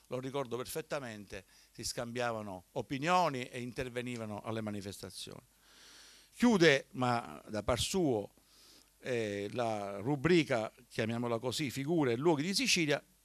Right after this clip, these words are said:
un altro vecchio e caro amico che è Giuseppe Palmeri, l'avvocato Palmeri, che naturalmente ringrazio intanto anche lui per la, per la immediata, eh, significazione e adesione al progetto di rilancio. Ma direi che poi l'avvocato Palmeri, devo confessare,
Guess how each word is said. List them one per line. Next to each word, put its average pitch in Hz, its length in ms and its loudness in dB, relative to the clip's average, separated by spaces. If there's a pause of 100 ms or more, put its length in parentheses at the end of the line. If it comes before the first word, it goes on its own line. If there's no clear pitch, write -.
un 170 80 0
altro 147 300 8
vecchio 147 340 0
e - 40 -10
caro 156 200 -2
amico 123 320 -6
che 117 80 -4
è 113 40 -4
Giuseppe 113 360 -6
Palmeri, 107 320 -6
l'avvocato 127 360 -4
Palmeri, 127 480 -6 (460)
che - 120 -2
naturalmente 151 500 0
ringrazio 135 760 4 (680)
intanto 180 440 4
anche 147 180 2
lui 170 160 0
per 147 160 -2
la, 135 260 8
per 127 200 2
la 123 340 4
immediata, 131 1040 0
eh, 120 60 -8
significazione 131 1000 -6
e 123 120 -10
adesione 123 520 -6
al 113 140 -4
progetto 123 540 -2
di 117 80 -4
rilancio. 107 540 -4 (360)
Ma 175 120 4
direi 220 260 6
che 185 100 4
poi 190 260 0
l'avvocato 160 440 4
Palmeri, 175 380 2
devo 147 200 0
confessare, 139 760 0